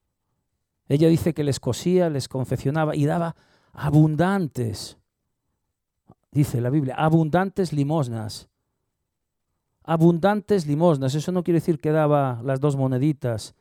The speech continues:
o, o el euro o, o los cinco euros. No, no. Ella posiblemente era una mujer que se ga-, ganaba bien la vida cosiendo y tenía dinero,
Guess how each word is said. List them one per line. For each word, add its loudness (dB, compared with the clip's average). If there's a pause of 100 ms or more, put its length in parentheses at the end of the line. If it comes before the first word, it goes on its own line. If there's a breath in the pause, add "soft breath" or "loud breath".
(720)
o, -2
o 0
el 0
euro 6
o, -4
o -8
los -6
cinco 2
euros. 4
No, -2
no. 0 (680)
Ella 6
posiblemente 0
era 4
una -2
mujer 0 (800)
que -4
se 0
ga-, -4
ganaba 0
bien 0
la 0
vida 2
cosiendo -2
y -4
tenía -2
dinero, -2